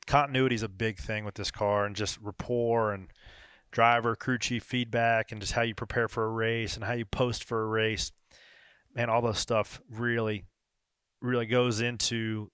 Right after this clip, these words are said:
the outcome of a weekend that you don't see behind the wheel. It's not just, he is super skilled at a road course. That's easy to see, but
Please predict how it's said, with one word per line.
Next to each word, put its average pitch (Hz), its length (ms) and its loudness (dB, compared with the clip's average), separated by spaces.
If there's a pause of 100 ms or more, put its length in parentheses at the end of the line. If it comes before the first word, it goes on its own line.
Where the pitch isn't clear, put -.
the 113 180 -4
outcome 117 360 2
of 98 80 -8
a 98 40 -8
weekend 113 320 -2
that 107 60 -4
you 110 100 0
don't 113 160 0
see 110 300 -2 (280)
behind 113 240 2
the 110 40 -2
wheel. 113 200 2
It's 101 160 -4
not 117 240 4
just, 107 400 0 (200)
he 127 240 2
is 131 120 2
super 120 280 -2
skilled 120 320 0
at 110 40 0
a 107 40 0
road 110 260 0
course. 104 400 -4 (240)
That's 113 240 0
easy 110 200 -2
to 101 60 -2
see, 110 260 -2
but 104 200 -2